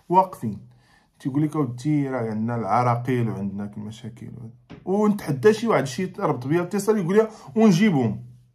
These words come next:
والله اذا نجيبهم. لهذا الاخوان، نحد-، الجميع خصو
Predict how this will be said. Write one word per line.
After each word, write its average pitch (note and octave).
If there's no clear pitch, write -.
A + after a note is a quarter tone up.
والله E3+
اذا F3+
نجيبهم. F3+
لهذا D3+
الاخوان، F3+
نحد-، C#3
الجميع D#3+
خصو D3+